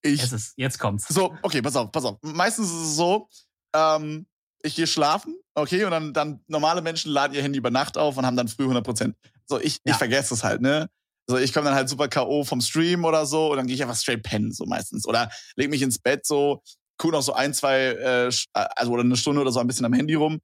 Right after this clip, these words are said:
Speaker 1: und dann geh ich pennen, so. Aber dann denk ich nie so, "Okay, ich steck's jetzt noch an." So, dann wach ich also schon
Speaker 2: Warum?
Speaker 1: so, dann wach ich schon so mit zehn Prozent auf, okay? So, dann mach ich
Speaker 2: Ja.
Speaker 1: ein bisschen was, dann geh ich zum P C, I don't know. Und dann ist es leer. So, dann brauche ich auch mein Handy,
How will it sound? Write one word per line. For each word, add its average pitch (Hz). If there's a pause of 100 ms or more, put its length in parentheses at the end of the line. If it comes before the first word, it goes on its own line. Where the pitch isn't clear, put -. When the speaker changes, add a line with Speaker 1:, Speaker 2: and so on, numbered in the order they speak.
(160)
Speaker 1:
und 120
dann 131
geh 131
ich 113
pennen, 127
so. 104
Aber 113
dann 135
denk 151
ich 131
nie 156
so, 139
"Okay, 127
ich 127
steck's -
jetzt 117
noch 110
an." 107 (260)
So, 127
dann 123
wach 156
ich 185
also -
schon 220
Speaker 2:
Warum? 170
Speaker 1:
so, 156 (180)
dann 147
wach 190
ich 208
schon 190
so 175
mit 143
zehn 160
Prozent 135
auf, 110
okay? 127 (280)
So, 135
dann 123
mach 131
ich 127
Speaker 2:
Ja. 123
Speaker 1:
ein 127
bisschen 190
was, 180 (280)
dann 120
geh 131
ich 127
zum 139
P 143
C, 165
I 156
don't 131
know. 151 (1120)
Und 143
dann 151
ist 135
es -
leer. 127 (220)
So, 147
dann 135
brauche 165
ich 190
auch 151
mein 135
Handy, 127